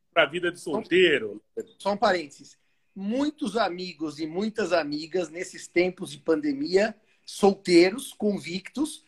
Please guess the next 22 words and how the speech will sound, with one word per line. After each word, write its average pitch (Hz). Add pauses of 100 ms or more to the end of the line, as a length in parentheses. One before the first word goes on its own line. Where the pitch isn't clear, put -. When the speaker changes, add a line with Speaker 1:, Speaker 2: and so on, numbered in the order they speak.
(160)
Speaker 2:
arrumaram 185
namorados 185
e 190
namoradas 185
pra 196
não 190
ficarem 180
solteiros 180
nesse 175
tempo 175
de 175
pandemia. 165 (300)
Então, 214
a 240
Speaker 1:
Não -
é? 214
Speaker 2:
pandemia, 220 (640)
é, 180
que 180
você 185
bem 202
colocou 180